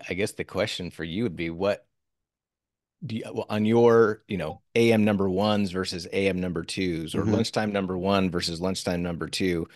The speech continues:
Speaker 1: 'cause your number two is always based on the price movement, not on, it's based on your price movement out
Speaker 2: Right.
Speaker 1: of center, not based on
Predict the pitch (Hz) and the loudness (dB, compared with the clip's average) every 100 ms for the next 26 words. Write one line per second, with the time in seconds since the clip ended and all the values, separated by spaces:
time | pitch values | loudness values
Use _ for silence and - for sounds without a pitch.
0 | - - 120 113 110 143 143 104 - 135 | -20 -4 2 4 6 6 6 4 4 6
1 | 107 87 - 104 107 101 90 82 - _ | 6 2 2 4 6 6 2 -2 -10 _
2 | _ _ _ 104 98 - 90 82 - 98 | _ _ _ -2 -2 -2 -6 -6 0 0
3 | 90 98 95 90 87 - 95 95 92 85 | 0 0 0 0 -4 -4 0 2 2 0
4 | 82 82 - _ _ _ _ _ _ _ | -2 -6 -12 _ _ _ _ _ _ _
5 | _ - - 123 101 117 110 101 90 82 | _ -20 -8 -4 2 4 6 4 2 2
6 | 113 101 104 92 87 - 101 90 - - | 0 0 -2 -2 -4 2 4 4 0 -4
7 | 101 85 85 92 92 95 95 - 92 85 | -4 -4 -2 -2 0 2 2 2 -2 -2
8 | 80 80 | -4 -8